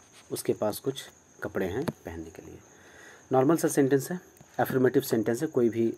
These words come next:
not का इस्तेमाल यहाँ नहीं हुआ है। Full stop वाला sentence है, यानी affirmative sentence है। And with the affirmative sentences, such kinds of sentences, हम लिखते हैं इसके साथ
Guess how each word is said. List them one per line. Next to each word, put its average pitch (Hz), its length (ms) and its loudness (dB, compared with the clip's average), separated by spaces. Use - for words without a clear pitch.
not 113 280 0
का 113 120 -2
इस्तेमाल 101 380 -2
यहाँ 92 160 -4
नहीं 90 220 -4
हुआ 120 200 -4
है। 160 160 -10
Full 165 120 8
stop 131 360 0
वाला 104 140 2
sentence 123 460 -2
है, 139 60 0
यानी 107 180 0
affirmative 120 540 -4
sentence 92 480 -10
है। 160 100 -10
And 107 320 -6
with 117 260 0
the 120 100 -2
affirmative 131 460 0
sentences, 92 560 -8
such 139 200 -2
kinds 95 260 -6
of 92 80 -10
sentences, 90 500 -12
हम 113 120 -2
लिखते 101 240 -6
हैं 90 80 -4
इसके 90 180 -10
साथ 104 180 -8